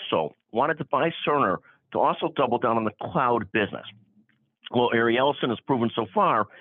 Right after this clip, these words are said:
his success in doing that through the first year of that acquisition and that transition and transformation. So that's fascinating. The, the second shout out goes to Doctor David Feinberg. And, and by, um, you know, it, it's,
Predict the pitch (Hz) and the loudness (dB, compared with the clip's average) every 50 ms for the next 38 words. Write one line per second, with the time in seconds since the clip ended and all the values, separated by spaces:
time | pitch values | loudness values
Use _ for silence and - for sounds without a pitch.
0 | - - _ - - - - - - - - - - 147 139 139 - 151 127 135 | -20 -20 _ -8 -8 -6 -4 -4 -6 -6 -6 -2 -2 0 0 0 -2 -4 0 2
1 | 147 139 131 117 107 95 - - - 107 104 101 - - 117 113 - - _ - | 2 4 4 4 4 2 0 -2 -4 -4 -4 -2 0 0 -2 -2 -4 -8 _ -14
2 | - 123 131 131 117 107 107 - 98 90 90 110 104 101 - - 104 101 101 - | -6 0 2 2 4 4 2 2 0 -2 0 0 0 0 -2 -2 -2 -2 -2 -4
3 | - 98 90 - 131 143 - - - 107 95 - - - - - - _ - 104 | -6 -10 -4 -2 -2 -2 -2 -2 -4 -4 -6 -6 -10 -20 -20 -20 -14 _ -2 0
4 | 110 113 107 - - - - 107 104 101 110 123 104 - - 85 87 90 87 - | 2 2 0 0 -2 -2 -2 0 0 0 0 -2 -2 -2 -4 -4 -2 -4 -4 -4
5 | - 113 104 95 - - 107 104 98 - - 95 113 160 190 185 - - 139 117 | -2 -2 -2 -2 -2 -2 0 0 -2 -2 -4 -4 -2 -2 -2 -2 -4 -4 -2 -2
6 | 104 - 95 - - - - - - - _ - - 87 - 139 139 - - 302 | -2 -2 -6 -8 -8 -12 -20 -20 -20 -20 _ -8 -8 -6 -4 -2 -4 -2 -2 -2
7 | 302 277 277 170 - - - 127 113 113 110 104 - - - 131 123 120 - - | -2 0 -2 -2 -2 -2 0 0 2 2 2 0 -2 -2 0 0 0 0 0 -4
8 | - 127 117 113 - - - 135 135 139 - 131 - _ 151 160 175 170 165 160 | -4 -2 -2 -2 -4 -4 -4 -4 -2 -2 -2 -4 -4 _ -2 0 0 0 0 -2
9 | 127 - - - - 127 123 117 107 90 - 67 50 - - - - - _ _ | -4 -8 -10 -4 -2 0 0 0 0 -2 -4 -6 -8 -10 -14 -20 -20 -20 _ _
10 | _ - 117 117 113 - 120 117 110 - 120 113 117 120 - 107 123 117 113 113 | _ -2 -2 -2 0 0 -2 -2 0 0 0 0 0 0 0 0 2 2 2 0
11 | 107 98 95 _ _ _ _ _ 135 123 110 98 95 - 127 117 110 - - 113 | -2 -4 -10 _ _ _ _ _ 0 0 2 0 0 2 0 0 0 0 0 0
12 | 113 98 | 0 0